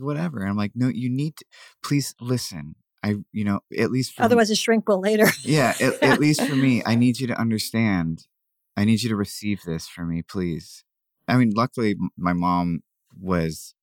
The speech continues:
Speaker 1: I mean, she instilled starting over 'cause she was busy and this, you know, and so, you know, she was human. There was big,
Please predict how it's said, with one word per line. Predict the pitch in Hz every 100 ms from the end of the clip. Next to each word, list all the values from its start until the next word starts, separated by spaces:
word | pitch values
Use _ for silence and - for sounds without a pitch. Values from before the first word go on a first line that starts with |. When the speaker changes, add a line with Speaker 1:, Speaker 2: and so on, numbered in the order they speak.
| -
Speaker 1:
I |
mean, | 90
she | - 110
instilled | 98 - 90 85
starting | - 85 82 82
over | 80 82 - - _ _ _ _ _
'cause | 123
she | -
was | 151 117 _ _ _ _
busy | 101 117 123 113 107
and | 92 95
this, | 104
you | 107 95
know, | 90 87 -
and | 92 87 87 87
so, | - 90 87 85 _ _ - _ _ _ _ _
you | 92 87
know, | 87
she | 95 92
was | 95
human. | 160 131 -
There | -
was | 85
big, | 85 104